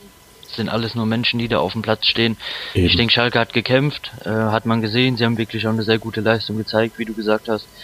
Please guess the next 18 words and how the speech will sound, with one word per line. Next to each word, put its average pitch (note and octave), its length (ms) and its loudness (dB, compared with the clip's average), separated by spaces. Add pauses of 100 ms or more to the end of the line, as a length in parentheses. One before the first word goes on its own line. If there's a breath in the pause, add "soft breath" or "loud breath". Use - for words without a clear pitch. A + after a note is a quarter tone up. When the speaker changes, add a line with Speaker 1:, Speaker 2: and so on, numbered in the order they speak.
(580 loud breath)
Speaker 1:
Und G#2 400 -2
ich G2 160 0
denk, G#2 280 0
mit F#2+ 240 -4
einem G#2+ 200 -2
zwei G#2+ 280 2
eins A2+ 300 2
gegen A2 220 -2
die G#2 80 -4
Bayern G#2+ 320 2
muss G#2 180 -4
man G#2+ 120 -2
sich G2+ 160 -2
da F#2+ 100 0
auf F2 140 -2
keinen G#2+ 220 -2
Fall G#2 140 -4
verstecken. G2 480 -10